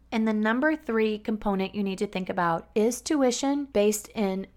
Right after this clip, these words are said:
the private school arena. And you're gonna think, "Well, that sounds very counterintuitive to what you said earlier." I'm saying we're not going to compare ourselves to what they offer and what we offer.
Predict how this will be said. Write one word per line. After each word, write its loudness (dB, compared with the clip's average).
the 0
private 0
school -2
arena. 0
And 2
you're 0
gonna 2
think, -4
"Well, 4
that 6
sounds 0
very 4
counterintuitive 2
to -6
what 0
you -2
said -4
earlier." 0
I'm 2
saying 0
we're 2
not 2
going 2
to -6
compare 2
ourselves -2
to 2
what 4
they 4
offer 0
and 0
what 0
we 2
offer. -2